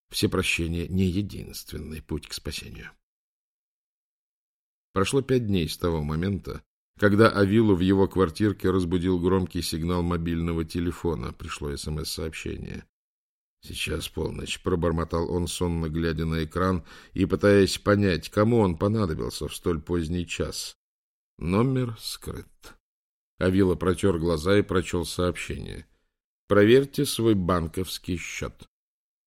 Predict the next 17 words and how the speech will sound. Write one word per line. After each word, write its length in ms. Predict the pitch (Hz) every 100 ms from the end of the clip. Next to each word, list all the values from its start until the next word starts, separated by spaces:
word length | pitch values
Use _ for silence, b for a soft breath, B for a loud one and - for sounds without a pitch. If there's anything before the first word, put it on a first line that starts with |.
| _ _ _
"Посмотреть, 520 | 76 82 - 85 78
сколько 360 | - 85 78
у 60 | 82
меня 160 | 80 80
на 160 | 80
счете 320 | - 85 80
в 80 | 76
банке?" 400 | 73 - - - _ _ _ _ _
Авила 320 | 78 76 87
нахмурился. 640 | 87 87 - - - - - _ _ _ _ _ _
Очередная 580 | - - 92 92 101 98
рекламная 640 | 92 90 95 92 98 95
чушь, 380 | 87 - 107 -
типа 420 | 80 76 71 - - _ _
"Вам 340 | 78 85 82 80
достался 640 | 82 80 - 78 73 78
суперприз". 1040 | 73 - 78 - 78 73 - 71 - -